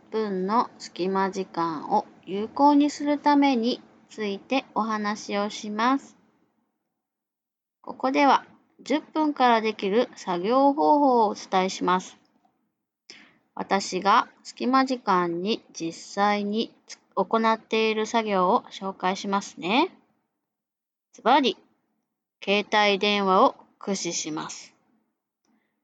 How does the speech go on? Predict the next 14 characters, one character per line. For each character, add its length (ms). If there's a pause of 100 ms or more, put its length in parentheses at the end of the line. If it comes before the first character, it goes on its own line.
(280)
「な 340
ん 60
だ 180
携 300
帯 220
電 260
話？」 260 (240)
と 280
思 200
い 60
ま 160
し 60
た 120
か？ 320